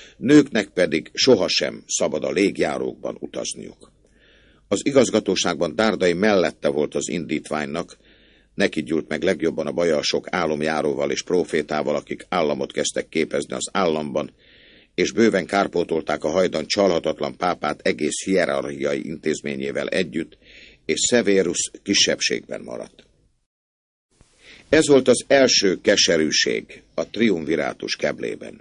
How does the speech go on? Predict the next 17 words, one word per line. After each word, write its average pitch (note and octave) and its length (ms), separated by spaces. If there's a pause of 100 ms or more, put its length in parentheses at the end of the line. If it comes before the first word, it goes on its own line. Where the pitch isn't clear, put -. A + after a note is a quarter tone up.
(960)
Severus D3 580
maga B2+ 300
is - 360
a F#2+ 160
spiritisták G2 680
hívei F#2 380
közé D#2 280
tartozott, F2+ 560
dacára F#2+ 420
pompás - 580
étvágyának. A1+ 880 (720)
A A2+ 100
nők D3 300
letiltásában A#2 960
a F2+ 60
légi G2+ 320
utazásból F2+ 840